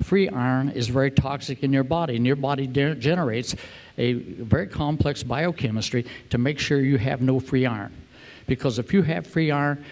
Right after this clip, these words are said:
you can now transfer electrons to, uh, oxygen, making superoxide anion, gets converted to hydrogen peroxide, and gets converted to hydroxyl free radicals, which is oxidative stress.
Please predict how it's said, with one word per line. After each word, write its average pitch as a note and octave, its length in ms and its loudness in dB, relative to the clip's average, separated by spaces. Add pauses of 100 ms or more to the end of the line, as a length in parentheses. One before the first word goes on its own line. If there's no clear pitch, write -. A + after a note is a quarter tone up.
(240)
you C#3 160 2
can A#2+ 160 2
now C3+ 180 0
transfer C#3 460 -2
electrons C#3+ 720 -2
to, A#2 320 -2
uh, G#2+ 120 0 (280)
oxygen, C#3+ 500 -2
making B2+ 400 0
superoxide B2+ 840 -2
anion, C3 480 0 (340)
gets D3 160 0
converted C3+ 380 0
to A#2+ 40 -2
hydrogen A#2+ 440 -2
peroxide, B2 560 -4
and A#2 100 -2
gets A#2+ 160 -8
converted A#2+ 400 -2
to A#2 60 -2
hydroxyl A#2+ 580 -2
free B2 160 -2
radicals, A#2 460 -2
which A#2 180 -4
is A#2 140 -6
oxidative A2+ 580 -4
stress. - 480 -6